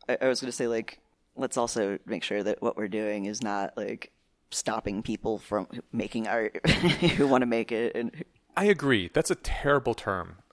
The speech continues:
Speaker 2: I, he should have said promotion of bad art, because, yeah, you,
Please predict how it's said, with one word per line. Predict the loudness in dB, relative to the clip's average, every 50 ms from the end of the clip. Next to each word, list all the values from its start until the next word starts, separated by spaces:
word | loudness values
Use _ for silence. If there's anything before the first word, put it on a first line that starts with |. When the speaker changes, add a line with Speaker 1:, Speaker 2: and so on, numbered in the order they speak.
| _ -2
Speaker 2:
I, | 0 0
he | 0 -2 -4
should | 0 0 0 0
have | 2
said | 0 -2 -2 -2
promotion | -4 -2 0 0 0 0 -2 -6
of | -10 -6
bad | -4 -4 -2 -2
art, | -2 -2 -4 -6 -10 -10 _
because, | -10 -2 2 2 2 2 0 -4 -8 -10 _ _ _ _ _ _ _ _
yeah, | -2 0 2 2 4 2 0 -4 -6
you, | -10 -12